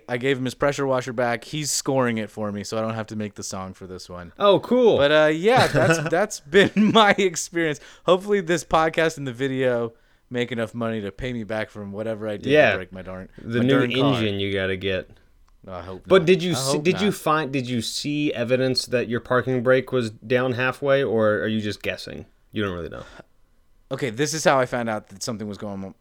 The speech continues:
Speaker 1: with my parking brake. So no light came on like you would normally have with a, with an e-brake, e-, e-brake. Um, but I took it to a shop in the neighborhood when I first realized these problems were going on.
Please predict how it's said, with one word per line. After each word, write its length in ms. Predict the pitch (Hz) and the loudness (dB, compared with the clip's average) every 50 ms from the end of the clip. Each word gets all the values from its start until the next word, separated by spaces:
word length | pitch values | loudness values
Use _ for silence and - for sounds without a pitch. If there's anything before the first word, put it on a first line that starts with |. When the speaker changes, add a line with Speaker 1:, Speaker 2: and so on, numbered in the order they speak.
| - 92 | -20 -18
Speaker 1:
with 160 | 87 98 92 | -16 -16 -14
my 120 | - 101 90 | -14 -14 -12
parking 280 | - 101 95 82 92 | -10 -10 -10 -10 -12
brake. 220 | 80 85 82 82 - | -14 -14 -14 -14 -12
So 80 | - | -10
no 220 | 101 104 120 131 151 | -4 0 2 2 4
light 280 | 156 151 143 127 120 | 4 4 2 2 0
came 220 | 101 120 113 101 98 | -4 -8 -8 -8 -8
on 300 | 92 90 90 87 90 101 _ _ | -8 -8 -10 -10 -12 -16 _ _
like 240 | - 90 95 92 - | -14 -12 -12 -12 -10
you 80 | 104 101 | -12 -12
would 80 | 95 | -10
normally 320 | 95 101 98 95 95 92 90 | -8 -8 -8 -8 -10 -10 -10
have 140 | 92 87 | -12 -12
with 120 | 82 87 87 | -14 -14 -16
a, 100 | 90 - - - - | -18 -18 -18 -20 -18
with 160 | 90 90 85 | -18 -16 -16
an 80 | 90 | -14
e-brake, 440 | 90 87 82 82 82 82 80 - _ _ _ | -16 -16 -14 -14 -14 -14 -14 -18 _ _ _
e-, 240 | - 104 101 107 - - - | -14 -12 -10 -10 -10 -12 -12
e-brake. 640 | 139 135 127 120 107 104 95 90 90 92 _ - _ _ _ _ _ _ _ _ _ - | -10 -8 -8 -8 -6 -6 -8 -8 -8 -12 _ -20 _ _ _ _ _ _ _ _ _ -8
Um, 380 | 101 101 98 98 95 98 101 - | -6 -6 -6 -6 -8 -10 -10 -10
but 100 | 113 107 | -8 -6
I 140 | 110 107 | -6 -6
took 260 | 104 - - 170 156 - | -6 -8 -8 -8 -6 -8
it 100 | 170 - | -8 -8
to 120 | - 151 | -6 -8
a 60 | 131 113 | -8 -6
shop 340 | - - 131 120 120 - | -6 -6 -4 -6 -6 -6
in 60 | - 107 | -8 -10
the 80 | 101 | -8
neighborhood 580 | 98 107 120 139 135 120 110 95 95 92 90 85 | -8 -6 -6 -6 -6 -6 -6 -6 -8 -10 -12 -12
when 100 | 95 90 | -12 -12
I 100 | 90 87 | -12 -12
first 360 | - - 110 101 95 - - | -12 -10 -12 -12 -12 -12 -12
realized 340 | 104 104 98 98 92 - - | -10 -8 -6 -6 -8 -10 -12
these 120 | 95 90 | -16 -18
problems 400 | - - 107 107 107 101 98 - | -12 -10 -8 -8 -8 -8 -10 -12
were 60 | 98 87 | -14 -14
going 180 | 90 90 90 | -14 -14 -14
on. 300 | 87 85 85 82 85 85 | -14 -16 -16 -16 -18 -20